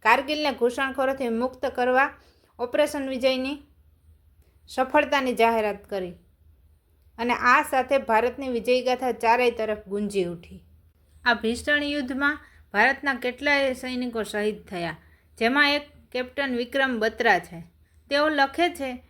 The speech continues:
કે "કાં તો તિરંગો લહેરાવીને પાછો આવીશ અથવા તો તેમાં લપેટાઈને આવીશ, પણ હા, હું પાછો જરૂર આવીશ."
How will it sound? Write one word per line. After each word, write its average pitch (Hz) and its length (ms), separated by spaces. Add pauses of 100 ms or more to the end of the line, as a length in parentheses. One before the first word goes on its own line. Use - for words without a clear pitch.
(140)
કે 240 100
"કાં 233 340
તો 349 140
તિરંગો 311 480
લહેરાવીને 302 680
પાછો 254 400
આવીશ 247 460 (300)
અથવા 285 320
તો 294 140
તેમાં 269 320
લપેટાઈને 233 720
આવીશ, 165 240 (680)
પણ 247 160
હા, 254 300 (320)
હું 233 140
પાછો 233 520 (200)
જરૂર 247 340
આવીશ." 170 540